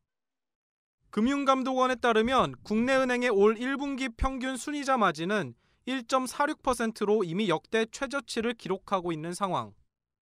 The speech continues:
코로나 일구 충격, 여기에 기준금리 인하까지 겹치면서 삼 분기에는 순이자 마진이 일점삼 퍼센트까지 떨어질 수 있다는 관측도 나옵니다. 통상 은행권에서는 기준금리가 영점이오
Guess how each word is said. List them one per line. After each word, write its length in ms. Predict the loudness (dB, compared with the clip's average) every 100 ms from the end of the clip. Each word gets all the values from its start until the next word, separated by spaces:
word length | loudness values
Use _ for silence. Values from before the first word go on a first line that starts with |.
| _ _ _ _ _
코로나 360 | -6 -2 2 4
일구 220 | 2 -2
충격, 500 | -4 -2 2 2 2 _
여기에 280 | -4 0 0
기준금리 640 | -2 -6 -4 -4 -2 -4 -2
인하까지 580 | 0 0 2 0 0
겹치면서 760 | -2 -6 -6 -6 -4 -2 -2 -2 -10 _ _
삼 260 | -6 -2 -2
분기에는 600 | -4 -2 0 2 0 -4
순이자 380 | -6 -4 0 2
마진이 560 | 2 0 -2 -2 -4
일점삼 680 | -4 -6 -4 -4 -2 -2 -4
퍼센트까지 920 | -2 -2 -2 -4 -6 0 0 0 -4 -4 _ _ 0
떨어질 380 | 4 4 2 -4
수 160 | -6
있다는 400 | -6 -4 -2 -4
관측도 640 | -4 -6 -4 -8 -4 -4
나옵니다. 680 | 0 0 0 -4 -4 -6 -8 _ _ _ _ _ _ _ _ _ _ -8
통상 400 | -4 2 4 4
은행권에서는 840 | 2 0 0 0 2 0 0 -2
기준금리가 720 | -4 -4 -4 -2 -2 0 2
영점이오 640 | 2 0 -2 -2 -2 -2